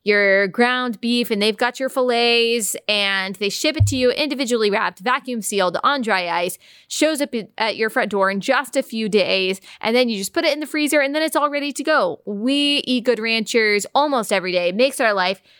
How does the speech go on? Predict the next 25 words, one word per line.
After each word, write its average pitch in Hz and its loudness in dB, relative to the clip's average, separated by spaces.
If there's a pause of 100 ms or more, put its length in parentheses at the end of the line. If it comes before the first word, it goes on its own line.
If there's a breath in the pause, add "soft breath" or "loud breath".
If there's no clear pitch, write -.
(120)
so 320 0
much 254 -4
easier. 208 0
And 220 0
right 277 0
now, 262 2
they 240 0
have 233 0
an 214 -2
awesome 214 2
deal 202 2
for 226 0
my 208 0
listeners. 190 -2 (220 loud breath)
If - 0
you 247 -4
go 277 2
to 262 -8
goodranchers 240 0
dot 226 0
com 233 -2
slash 214 0 (120)
Allie 262 -4
right 214 0
now 285 0